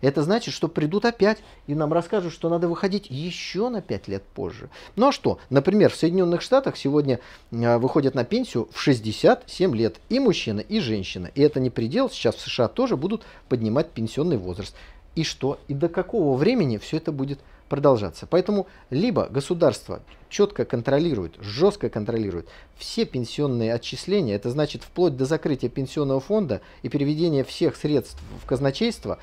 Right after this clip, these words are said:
как это было в Советском Союзе, либо, извините, надо принимать внеэкономические методы воздействия на тех, кто ставит страну на грань катастрофы. Вот такие мысли приходят,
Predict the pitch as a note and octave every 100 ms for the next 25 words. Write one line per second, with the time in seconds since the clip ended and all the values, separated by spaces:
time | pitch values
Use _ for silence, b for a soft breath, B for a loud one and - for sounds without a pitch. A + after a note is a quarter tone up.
0 | B - C3+ - C#3+ C#3 - C3+ A#2+ -
1 | A#2 C3 F#2+ F2 - B B A#2+ D#3+ F3
2 | D3 E3 G3 D#3 D#3 D3+ D#3 D#3+ E3+ E3+
3 | B B A#2 D3 F#3+ - F3 - E3 F#3
4 | F#3 - G#2 - A#2 C3+ C#3 G#2+ A#2 C3+
5 | C#3 C3 - A2+ A2+ B2 A#3 A#3+ - B
6 | B - C#3 - D3+ C3+ - - C#3 G3
7 | A#2 A#2 D3+ C#3+ - G#2 - F2+ - -
8 | b b b b - - F#3+ B3 B3 C3+
9 | D3+ B3 D3 G#2+ - A#2 A3+ G#3+